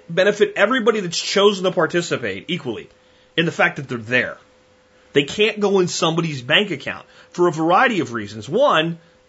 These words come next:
I don't trust anybody with that much power. Okay? And two, that is a target. So what you would have, like the way I talked about it, was a two-step,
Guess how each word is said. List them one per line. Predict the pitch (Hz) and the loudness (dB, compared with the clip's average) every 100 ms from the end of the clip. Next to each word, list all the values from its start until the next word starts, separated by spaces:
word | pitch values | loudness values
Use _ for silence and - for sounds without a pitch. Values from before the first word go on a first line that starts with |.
| _ _ _ | _ _ _
I | 190 | 0
don't | 262 247 | 0 2
trust | 240 220 226 | 0 2 2
anybody | 294 202 139 | 2 2 0
with | 135 | 0
that | 143 143 | 0 0
much | 139 | 0
power. | 180 165 - - _ _ _ _ _ _ | -2 -2 -4 -12 _ _ _ _ _ _
Okay? | 98 131 - _ _ _ _ _ | -8 -8 -8 _ _ _ _ _
And | 175 170 | -4 -2
two, | - - 294 381 170 139 160 - _ _ 143 | -6 -2 0 2 2 2 0 -6 _ _ -4
that | 156 208 294 | 2 4 4
is | 254 196 | 2 2
a | 208 | 0
target. | - - 247 302 269 175 - - - _ _ _ _ _ _ _ _ _ _ _ _ _ _ _ | 0 -4 2 4 4 -2 -8 -12 -16 _ _ _ _ _ _ _ _ _ _ _ _ _ _ _
So | 196 | -2
what | 190 226 | 0 0
you | 247 | 2
would | 226 | 2
have, | 208 277 220 | 2 2 2
like | 175 170 | 2 0
the | |
way | 170 226 | 2 2
I | 196 | 2
talked | 208 202 | 0 0
about | 180 | 2
it, | 143 | 0
was | 139 | -2
a | |
two-step, | 139 - 233 226 - 196 165 143 | -6 -4 -2 -2 -2 2 2 0